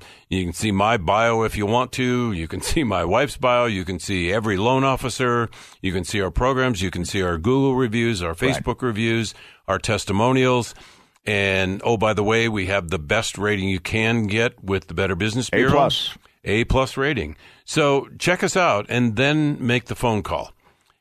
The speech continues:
Speaker 1: And I would say, you know, if you, if you wanna shop, that's okay. I'm, I'm not gonna tell you not to, but I know that you're gonna stay with us because our rates are just as good, if not better, than everybody's.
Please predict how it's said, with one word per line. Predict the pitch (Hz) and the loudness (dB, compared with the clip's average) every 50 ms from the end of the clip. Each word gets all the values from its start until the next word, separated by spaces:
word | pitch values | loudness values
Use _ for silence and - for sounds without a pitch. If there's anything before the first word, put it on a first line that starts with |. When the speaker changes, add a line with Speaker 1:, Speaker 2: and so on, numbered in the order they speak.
| _ - | _ -4
Speaker 1:
And | 120 120 120 | 0 0 2
I | 127 | 2
would | 139 120 131 107 - | 0 0 -2 -2 0
say, | - 131 120 117 113 110 107 - - _ _ _ _ _ _ _ _ _ | 2 2 4 4 2 2 0 -4 -8 _ _ _ _ _ _ _ _ _
you | - 123 | -4 -2
know, | 110 98 | -2 0
if | 95 92 98 - - | -2 -2 -4 -2 0
you, | 117 117 110 104 92 | 2 2 2 0 0
if | 107 110 101 - | -2 -4 -4 -2
you | 104 101 95 92 90 - - - _ - - _ _ - | -2 -2 -2 -2 -4 -6 -10 -16 _ -20 -20 _ _ -4
wanna | 87 92 95 98 110 131 151 | 0 2 2 4 4 2 2
shop, | 143 - - 165 170 202 220 - - - - - - - _ | 2 2 2 2 2 2 0 -2 -4 -6 -6 -6 -10 -16 _
that's | - 98 95 107 - | -4 -2 -2 0 0
okay. | 170 170 - - 98 85 95 113 135 143 - | -2 -2 0 0 0 2 2 2 0 -2 -2
I'm, | - 87 90 98 98 98 - | -2 -2 -2 0 -2 -2 -2
I'm | - 95 101 | -2 0 0
not | 104 107 101 - | 0 0 -2 -2
gonna | 107 92 90 | -4 -4 -4
tell | 85 - 98 92 90 | -4 -2 -2 -2 -2
you | 87 85 | -2 -2
not | 82 98 113 131 - - | 0 0 -2 -2 -2 -4
to, | 98 90 90 85 - - - - - _ | -4 -4 -4 -4 -8 -12 -20 -20 -8 _
but | - 110 98 | -2 0 2
I | 98 | 2
know | 98 101 117 131 151 143 131 | 2 2 4 4 4 4 2
that | 113 104 - | 0 -2 -2
you're | - 107 98 | -2 -2 0
gonna | 95 98 95 | 0 -2 -2
stay | - - 139 143 143 | -2 -2 0 0 2
with | 127 107 92 87 | 2 0 0 0
us | 90 92 92 - - - - - - _ - | 0 -2 -2 -4 -10 -14 -18 -20 -20 _ -6
because | 110 - - 110 95 | -4 -2 0 0 0
our | 101 98 95 | 0 0 0
rates | 92 95 92 95 - - | 0 0 0 0 -2 -4
are | 95 87 | -4 -4
just | 78 - 107 98 - - - | -2 -2 -2 -2 -2 -4 -4
as | - 92 87 78 | -4 -2 -2 -2
good, | 80 82 110 104 98 | -2 0 2 2 2
if | 92 80 85 | 0 -2 -2
not | 95 92 92 78 73 | -2 -2 -2 -2 -2
better, | 101 98 90 87 85 | -2 0 0 0 -2
than | 78 85 85 | -2 -2 -2
everybody's. | 82 76 71 76 71 69 65 62 65 67 - - - | -4 -4 -4 -6 -8 -8 -10 -10 -10 -12 -16 -18 -20